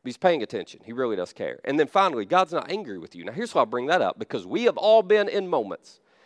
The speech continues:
where something happened and we thought to ourselves, "What did I do wrong?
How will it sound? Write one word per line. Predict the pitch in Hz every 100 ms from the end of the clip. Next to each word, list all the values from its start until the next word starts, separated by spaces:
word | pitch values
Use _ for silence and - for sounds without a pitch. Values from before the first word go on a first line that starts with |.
| _ _
where | - 156
something | - - 220 196 202
happened | 151 123 104 - 64 _ _ _ _ _ _ _ _ _ _
and | 135
we | 165 175
thought | 202 175 -
to |
ourselves, | 135 110 123 98 82
"What | 131 208
did | 180
I | 143
do | 131 90
wrong? | 80 73